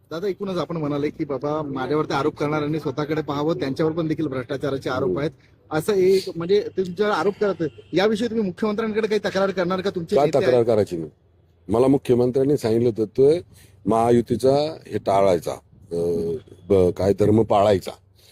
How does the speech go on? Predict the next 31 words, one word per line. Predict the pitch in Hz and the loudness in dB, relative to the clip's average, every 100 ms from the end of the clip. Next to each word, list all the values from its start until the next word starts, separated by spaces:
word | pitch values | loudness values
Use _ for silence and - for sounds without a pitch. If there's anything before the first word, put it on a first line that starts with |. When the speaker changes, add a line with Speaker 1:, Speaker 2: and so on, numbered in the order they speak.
| _ - | _ -4
Speaker 2:
आणि | 95 120 117 | 2 4 4
आरोप | 107 131 127 | 4 2 2
करणं | 135 123 | 2 2
टाळायचं. | 131 127 131 120 98 85 _ _ _ - | 2 2 4 2 -2 -12 _ _ _ -4
आणि | 110 123 | 2 4
हे | |
तर | 131 147 143 | 4 4 4
आमचे, | 139 127 131 147 | 4 2 4 4
अ, | 143 | 4
प्रदेशाध्यक्ष | 131 135 139 147 143 120 | 2 2 2 2 2 2
रवींद्रदादांनी | 131 143 151 156 156 160 | 4 4 2 2 0 -2
पण | 175 170 | -2 -2
सांगितलं | 139 120 123 | 0 2 2
होतं | 104 | 0
की | - - - _ _ _ _ _ _ - | -6 -14 -20 _ _ _ _ _ _ -6
आरोप | 95 127 151 | 0 2 2
नाही | 160 175 | 2 2
करायचे | 160 147 135 | 4 4 4
आपण | 123 120 | 2 2
एकमेकावर. | 107 87 90 85 78 _ _ - | 0 0 -4 -6 -10 _ _ -10
पण | 139 | -4
त्यांचं | 165 160 165 | 2 4 4
काय | 175 170 | 2 2
झालंय | 175 123 | 4 4
माहिती | 127 151 135 | 4 2 -2
का, | 120 170 - _ _ _ - | -4 -6 -16 _ _ _ 0
एखाद्याला | 107 120 117 127 | 4 6 6 6
सवय | 123 113 123 | 4 4 6
झालेली | 117 85 82 | 4 2 -4
आहे | 67 - _ _ _ _ _ _ - | -10 -16 _ _ _ _ _ _ -6
की | 110 117 117 113 | 0 2 4 2